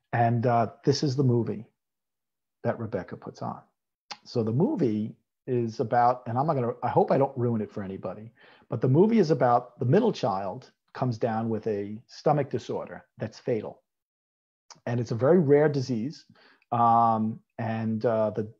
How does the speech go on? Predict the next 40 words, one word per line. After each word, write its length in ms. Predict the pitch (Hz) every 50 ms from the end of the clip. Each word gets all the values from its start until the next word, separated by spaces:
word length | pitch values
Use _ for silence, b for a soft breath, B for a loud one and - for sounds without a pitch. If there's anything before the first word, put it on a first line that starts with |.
| -
only 220 | - 143 175 220 226
doctor 500 | 170 190 185 160 156 - - 180 160 170
in 140 | 185 147
the 60 | 151 165
country 440 | - 160 156 139 - 156 151 143
at 80 | 131 -
the 80 | - 135
time 340 | - 147 147 143 139 135 - -
the 300 | 127 120 117 110 117 117 _
story 440 | - - - - 170 175 165 147 123
happened, 480 | 107 123 117 117 - - 165 135 - _ _ - 104 - _ _ _ -
I 80 | 143 127
don't 160 | 131 131 131
know 140 | 131 127 123
if 100 | 117 -
since 240 | - 131 117 107 -
then, 320 | - 101 98 101 98 - - _ _ -
if 140 | 110 107 -
there's 300 | 113 101 98 - - - _ - -
anybody 280 | 123 117 107 117 117
else 140 | 120 120 113
studying 340 | - - 135 113 113 110 110
this 280 | 110 - 120 - - _ _ B B B B B B B B B B
disorder, 340 | - 131 - 165 143 131 131
but 120 | 117 131
the 100 | 123 143
only 240 | 156 175 202 208 190
doctor 380 | 175 - 175 160 156 - - 135
who 100 | 113 123
was 180 | 123 127 110
having 360 | - 143 139 131 127 123 131 _ _ -
any 240 | - 156 190 208 185
success 580 | 190 - 147 - - - 147 131 131 - - - -
in 380 | 131 123 120 120 120 123 135
mitigating 580 | 165 202 202 196 135 127 135 117 107 - - - _ _ _ _ _ _ _ _ _ _ -
the 80 | - -
symptoms, 540 | - - 139 110 95 - - - - - - - - - -
not 360 | 123 120 123 143 - - -
curing 360 | - - 214 226 226 190 143 131
people, 300 | - - - - _